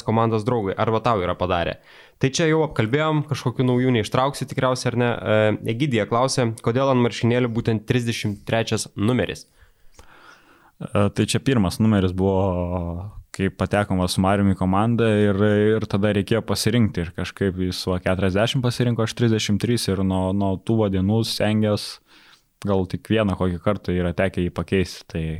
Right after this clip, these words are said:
Speaker 2: kada nebuvo galimybės komandai gaut kito. Bet nežinau, va, tas kažkaip tiko, patiko, prilipo ir, ir s-,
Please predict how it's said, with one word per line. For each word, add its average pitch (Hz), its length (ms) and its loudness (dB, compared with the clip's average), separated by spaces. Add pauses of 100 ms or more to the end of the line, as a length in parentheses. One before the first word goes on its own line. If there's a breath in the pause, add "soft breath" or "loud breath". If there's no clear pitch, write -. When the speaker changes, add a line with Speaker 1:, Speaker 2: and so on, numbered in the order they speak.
(280)
Speaker 2:
kada 90 240 -2
nebuvo 90 340 2
galimybės 90 420 2
komandai 90 380 2
gaut 90 260 0
kito. - 280 -6 (720 soft breath)
Bet 87 280 -8
nežinau, 95 360 0
va, 85 80 -2
tas 87 220 -4
kažkaip 92 340 -4
tiko, 101 460 2 (100)
patiko, 98 500 -2
prilipo 101 520 0
ir, 98 340 0
ir 98 300 -2
s-, - 240 -12